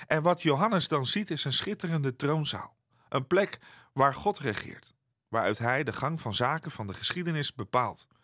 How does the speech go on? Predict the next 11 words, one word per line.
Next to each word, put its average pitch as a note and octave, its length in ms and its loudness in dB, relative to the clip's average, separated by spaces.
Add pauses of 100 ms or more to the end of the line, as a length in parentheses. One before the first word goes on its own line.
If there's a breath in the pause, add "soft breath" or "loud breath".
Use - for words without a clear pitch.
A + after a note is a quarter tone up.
(180 soft breath)
Een C3 160 2
hemel F#3 520 4 (260 loud breath)
die D3 160 2
betrokken E3+ 480 2
is F#3 220 0
op C3+ 120 -2
het A#2+ 120 -4
verleden, A2 520 2 (440)
op - 140 -8
het G#2+ 100 -6
heden, G#2 420 0